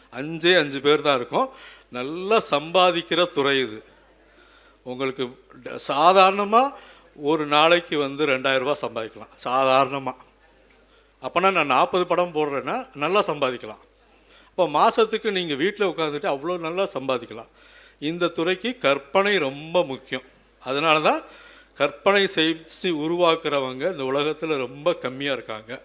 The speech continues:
காப்பி பண்ணி வரைகிறவங்க ரொம்ப பேர் இருக்காங்க. ஆனா காப்பி பண்ணி வரைகிறவங்க காணாம போயிடுவாங்க. நிஜமான அவங்க உள்ள இருந்து எடுத்து வரைகிறவங்க ரொம்ப கம்மியா இருக்கிறதுனால தான் தலைவன் ஒருத்தன்,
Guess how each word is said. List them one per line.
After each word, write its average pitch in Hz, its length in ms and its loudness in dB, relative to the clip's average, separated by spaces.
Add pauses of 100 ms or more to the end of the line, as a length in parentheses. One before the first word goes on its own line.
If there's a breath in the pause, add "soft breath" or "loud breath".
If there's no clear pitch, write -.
(520 loud breath)
காப்பி 214 460 0
பண்ணி 160 300 0
வரைகிறவங்க 139 640 0
ரொம்ப 127 300 -4
பேர் 131 240 0
இருக்காங்க. 110 420 -14 (640 loud breath)
ஆனா 131 180 -8
காப்பி 185 440 2
பண்ணி 170 240 -4
வரைகிறவங்க 143 600 0
காணாம 139 360 -2
போயிடுவாங்க. 104 460 -12 (800 soft breath)
நிஜமான 175 720 0 (300)
அவங்க 135 260 -4
உள்ள 165 340 0
இருந்து 180 280 -2
எடுத்து 160 480 -2
வரைகிறவங்க 135 640 -2
ரொம்ப 170 380 -6
கம்மியா 147 360 -4
இருக்கிறதுனால 120 540 -8
தான் 220 200 -6 (640 soft breath)
தலைவன் 143 400 0
ஒருத்தன், 127 460 -6